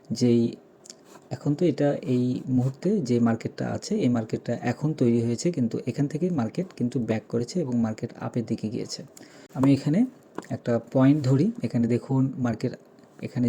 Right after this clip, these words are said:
যেই লাইনটা টেনেছি, সেই লাইনটা কিন্তু এখানে ছাব্বিশ পঞ্চাশে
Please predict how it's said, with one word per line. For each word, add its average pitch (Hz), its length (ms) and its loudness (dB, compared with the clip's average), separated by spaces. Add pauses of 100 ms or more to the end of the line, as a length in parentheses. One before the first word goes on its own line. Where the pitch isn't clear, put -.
(120)
যেই 135 180 4 (180)
লাইনটা 135 360 4
টেনেছি, 123 280 2 (120)
সেই 127 120 0 (120)
লাইনটা 127 340 -2
কিন্তু 151 240 -2
এখানে 165 180 -2 (600)
ছাব্বিশ 139 380 2 (260)
পঞ্চাশে 135 440 4